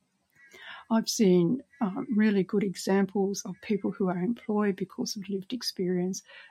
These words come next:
and a big shout out to lived experience workforce, um, and peer support workforce. This is an incredibly important development in the makeup of the, of the people who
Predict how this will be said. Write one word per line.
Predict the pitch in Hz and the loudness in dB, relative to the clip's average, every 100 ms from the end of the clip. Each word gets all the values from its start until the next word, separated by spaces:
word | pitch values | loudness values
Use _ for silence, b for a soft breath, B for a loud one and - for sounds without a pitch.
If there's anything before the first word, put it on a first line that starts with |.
| - | -8
and | 196 | -4
a | 190 | 0
big | 233 233 | 4 4
shout | - 190 175 220 | 4 0 0 -2
out | 262 - | -4 -6
to | - | -4
lived | 175 190 254 | -4 -4 -6
experience | 240 - 185 180 - - | -10 -6 -4 -4 -8 -10
workforce, | 196 - - 175 180 247 - b b b - | -10 -10 -8 -6 -6 -8 -12 b b b -12
um, | 190 247 240 247 _ B B B - | -6 -6 -4 -8 _ B B B -6
and | 220 185 | -4 0
peer | 208 185 | 2 2
support | - 233 - - - - | 0 -4 -6 -8 -8 -10
workforce. | 208 - - 180 - | -10 -10 -6 -6 -6
This | 196 240 | -6 -6
is | 226 | -4
an | - | -4
incredibly | 240 - 190 185 | -4 -4 -2 -2
important | 247 240 - 185 - 220 170 | -2 -2 -4 -6 -2 -2 -2
development | 180 - 208 - 202 180 175 - b b _ | -4 -4 -4 -4 -2 -2 -2 -6 b b _
in | 196 180 175 180 _ _ - | 2 4 4 0 _ _ 0
the | 190 190 202 - _ | 2 2 -2 -14 _
makeup | 202 214 196 - 233 233 - | 2 4 2 -2 -6 -6 -12
of | - 160 - - | -8 -8 -10 -12
the, | 175 190 247 _ | -10 -8 -10 _
of | 196 180 - 240 | -8 -8 -8 -12
the | 233 | -6
people | - 208 208 190 - | 0 0 0 -2 2
who | 202 185 | 2 2